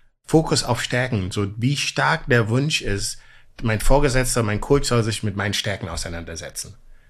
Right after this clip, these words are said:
Das war vor zwanzig Jahren nicht so. Und heute ist das eine Erwartungshaltung. Und wenn ich ein Feedback, wenn ich ein Gespräch führe, wo man mir nicht sagt, was ich gut gemacht habe, ist das schon ein Grund zu sagen, "Weiß, ich weiß nicht, ob das hier so richtig ist." Also einmal haben sich unsere Reference-Punkte,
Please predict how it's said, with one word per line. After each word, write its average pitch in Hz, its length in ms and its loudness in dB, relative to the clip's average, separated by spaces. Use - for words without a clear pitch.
Das - 200 -2
war 120 100 2
vor 123 160 -2
zwanzig 107 360 0
Jahren 95 200 2
nicht - 200 -2
so. 92 280 0
Und 113 200 2
heute 131 240 4
ist 160 140 0
das 156 100 0
eine 139 100 0
Erwartungshaltung. 98 840 -2
Und 104 400 0
wenn 110 160 2
ich 123 180 -2
ein 113 60 0
Feedback, 151 600 0
wenn 117 140 0
ich 110 140 0
ein 98 80 -4
Gespräch - 440 -4
führe, 131 380 0
wo 110 280 -2
man 98 300 -4
mir 98 200 -4
nicht 127 200 2
sagt, 160 240 2
was 139 100 2
ich 123 140 -2
gut - 180 -4
gemacht 98 300 -2
habe, 107 160 -4
ist - 100 -4
das 107 100 -2
schon 107 140 0
ein 98 60 0
Grund 101 220 0
zu 101 80 -2
sagen, 98 180 -4
"Weiß, 92 240 -8
ich - 80 -10
weiß 90 220 -4
nicht, 87 80 -12
ob - 100 -12
das - 140 -4
hier 85 120 -4
so 80 140 -8
richtig 80 440 -10
ist." - 180 -14
Also 120 200 2
einmal 151 340 4
haben 127 200 2
sich 120 260 -2
unsere 104 260 2
Reference-Punkte, 123 1300 2